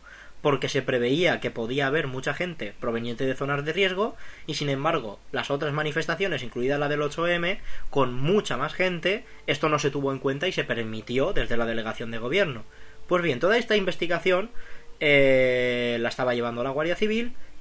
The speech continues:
¿y qué nos encontramos esta semana? Pues con que el coronel de la Guardia Civil, Diego Pérez de los Cobos, eh, es destituido de su cargo.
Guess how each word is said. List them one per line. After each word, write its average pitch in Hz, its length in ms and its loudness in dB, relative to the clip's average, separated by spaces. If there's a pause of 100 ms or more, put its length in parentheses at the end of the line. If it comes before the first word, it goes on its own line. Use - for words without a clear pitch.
(160)
¿y 180 100 -2
qué 214 120 6
nos 220 140 4
encontramos 202 540 2
esta 160 160 -4
semana? 175 500 -2
Pues 135 140 -2
con 135 200 -2
que 147 80 -2
el 131 80 0
coronel 143 380 2
de 175 60 4
la 175 80 4
Guardia 170 280 2
Civil, 170 420 -2 (240)
Diego 156 380 4
Pérez 170 240 2
de 151 100 -2
los 165 160 -2
Cobos, 180 520 2 (340)
eh, 143 360 8
es 165 120 2
destituido 139 720 0
de 127 120 -4
su 117 140 -8
cargo. - 320 -8